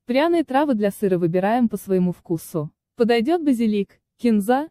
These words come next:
мелиса, петрушка, укроп, тимьян и орегано. Можно использовать как свежие, так и сухие травы. Если хотите усилить вкус и придать пикантности, добавьте молотый перец, кардамон и чеснок.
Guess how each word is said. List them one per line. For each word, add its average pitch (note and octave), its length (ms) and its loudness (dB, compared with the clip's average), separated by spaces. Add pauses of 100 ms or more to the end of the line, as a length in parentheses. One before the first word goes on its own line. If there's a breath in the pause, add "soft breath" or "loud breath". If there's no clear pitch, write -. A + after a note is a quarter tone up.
мелиса, G#3 640 0
петрушка, A3+ 640 -4
укроп, A3+ 540 -4
тимьян G#3 500 -2
и B3+ 80 -6
орегано. E3+ 600 -4 (300)
Можно A3+ 340 2
использовать D4+ 500 0
как C#4 160 -6
свежие, A3 560 -2 (140)
так E4+ 240 -2
и E4+ 40 0
сухие G#3+ 380 -2
травы. D3 480 -4 (380)
Если C4+ 340 -2
хотите C4 420 -4
усилить G3 360 -2
вкус - 420 -2
и A#3+ 100 -4
придать B3 360 -2
пикантности, C#4 720 -4
добавьте G#3 440 0
молотый G#3 360 0
перец, C#4 560 -4
кардамон G3 640 -2
и G3 100 -14
чеснок. E3+ 600 -8